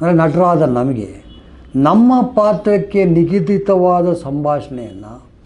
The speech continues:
ವಾಚ್ಯವಾಗಿ ಶಬ್ದಗಳ ಮೂಲಕ, ಸೂಚ್ಯವಾಗಿ ಆಂಗಿಕ ಚಟುವಟಿಕೆಗಳ ಮೂಲಕ ಅಭಿವ್ಯಕ್ತಿ ಮಾಡಬೇಕಾಗತ್ತೆ.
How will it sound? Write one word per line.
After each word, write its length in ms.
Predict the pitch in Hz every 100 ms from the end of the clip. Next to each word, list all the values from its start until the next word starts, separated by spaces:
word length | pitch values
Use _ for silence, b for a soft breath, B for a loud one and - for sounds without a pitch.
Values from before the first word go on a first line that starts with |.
| b b b b 117
ವಾಚ್ಯವಾಗಿ 1120 | 131 170 240 254 - 233 226 208 202 190 202 202
ಶಬ್ದಗಳ 640 | - 151 147 151 180 175
ಮೂಲಕ, 500 | 143 113 110 104 - 127 143 - _ b b b _ -
ಸೂಚ್ಯವಾಗಿ 880 | 240 269 - - 196 180 170 160 180 -
ಆಂಗಿಕ 480 | 113 135 196 214 190
ಚಟುವಟಿಕೆಗಳ 720 | 190 180 165 170 151 151 147 151
ಮೂಲಕ 480 | 131 123 113 - 131 147 - b b b
ಅಭಿವ್ಯಕ್ತಿ 480 | 151 160 160 143 -
ಮಾಡಬೇಕಾಗತ್ತೆ. 720 | 170 170 170 - 110 101 -